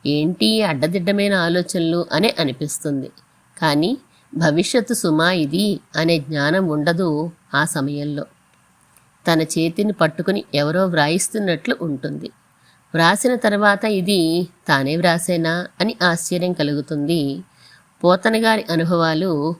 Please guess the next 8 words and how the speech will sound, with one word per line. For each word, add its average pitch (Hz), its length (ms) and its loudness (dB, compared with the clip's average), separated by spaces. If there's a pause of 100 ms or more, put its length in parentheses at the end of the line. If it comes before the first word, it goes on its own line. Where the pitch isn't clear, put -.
(200)
కొన్ని 160 220 2
దీనికి 151 520 0 (260)
ఉదాహరణలు. 143 720 -2 (800)
ఒక 220 140 2
మంత్రాన్ని 208 580 2
స్మరిస్తూ 196 880 -4 (580)
తక్కినవన్నీ 240 680 2
మరచి 185 680 -2